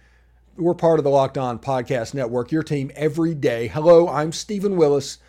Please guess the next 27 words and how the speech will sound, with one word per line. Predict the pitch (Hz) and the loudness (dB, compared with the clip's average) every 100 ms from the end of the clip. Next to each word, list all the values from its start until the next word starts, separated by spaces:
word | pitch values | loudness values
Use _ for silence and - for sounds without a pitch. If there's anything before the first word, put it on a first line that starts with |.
| _ _ | _ _
and | 131 143 | -4 -2
this | 151 156 | 0 0
is | 139 117 | -2 -2
the | 135 | -6
Locked | 131 123 117 131 | -2 -2 -2 -4
On | 120 110 | -6 -6
Ole | 123 120 | -8 -8
Miss | 110 101 | -8 -6
podcast. | 127 127 117 127 101 85 - _ - - _ _ - | -2 -2 -2 -6 -6 -12 -20 _ -20 -20 _ _ 2
Hey, | 156 | 2
we | 113 135 196 | 2 0 0
have | 147 | 2
gone | 156 156 | 2 2
over | 151 131 135 | 0 -4 -6
four | 147 160 | -4 -2
thousand | 165 160 160 160 | -2 -2 -4 -8
subscribers | - - 143 123 123 120 | -10 -4 -2 -2 -4 -10
today. | 117 113 | -10 -8
We | 120 131 | -6 -4
talked | 165 160 165 | -2 -2 -2
about | 151 156 151 139 | -2 0 0 -4
the | 127 | -8
best | 104 139 143 - | -4 -4 -4 -8
player | - 170 156 135 | 0 4 4 2
in | 131 | -2
college | 147 143 143 | 0 2 0
football | - 160 160 127 120 | -2 -4 0 0 0